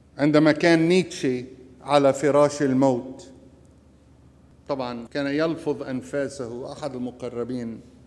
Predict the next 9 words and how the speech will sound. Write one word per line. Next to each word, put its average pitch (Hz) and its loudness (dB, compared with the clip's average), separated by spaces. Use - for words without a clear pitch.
منه 117 -4
قال 127 0
له: 135 4
"الملائكة 269 10
تنتظر". 180 8
فرد 135 4
عليه 123 2
وقال 117 -2
له: 104 -4